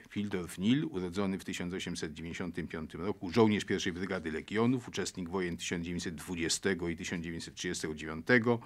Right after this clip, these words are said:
dowódca pięćdziesiątego pierwszego Pułku Piechoty, szef kierownictwa dywersji Komendy Głównej A K,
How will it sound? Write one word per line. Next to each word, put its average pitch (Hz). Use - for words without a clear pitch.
dowódca 95
pięćdziesiątego 87
pierwszego 95
Pułku 85
Piechoty, 120
szef -
kierownictwa 87
dywersji 87
Komendy 85
Głównej 87
A 78
K, 110